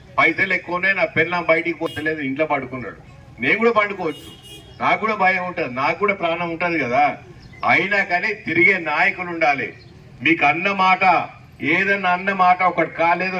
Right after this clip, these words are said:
చెప్పండి, చేస్తామన్న బలంగా ఎందుకు చెప్తున్నామంటే ఇవాళ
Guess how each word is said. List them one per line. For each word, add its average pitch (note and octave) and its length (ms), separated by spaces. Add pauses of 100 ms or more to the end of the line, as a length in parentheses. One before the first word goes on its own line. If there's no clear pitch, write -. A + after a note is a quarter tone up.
(100)
చెప్పండి, D#3 400 (520)
చేస్తామన్న A3 680
బలంగా G3+ 360
ఎందుకు G3+ 220
చెప్తున్నామంటే G3 680 (500)
ఇవాళ D3+ 180